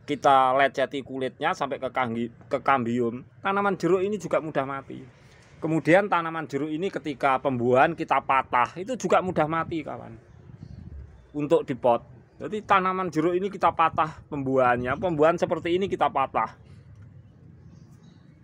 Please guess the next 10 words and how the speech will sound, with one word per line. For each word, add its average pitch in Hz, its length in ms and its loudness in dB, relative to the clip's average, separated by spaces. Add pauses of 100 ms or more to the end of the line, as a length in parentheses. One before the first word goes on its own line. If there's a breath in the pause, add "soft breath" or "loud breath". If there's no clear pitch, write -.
(120)
Apalagi 147 400 4
cara 156 240 4
matahkannya 147 560 -2
tidak 147 320 -6
teratur, 135 400 -2
juga 151 240 0
mudah 156 240 0
kering, 170 320 -2
mudah 139 160 0
mati. 123 400 -8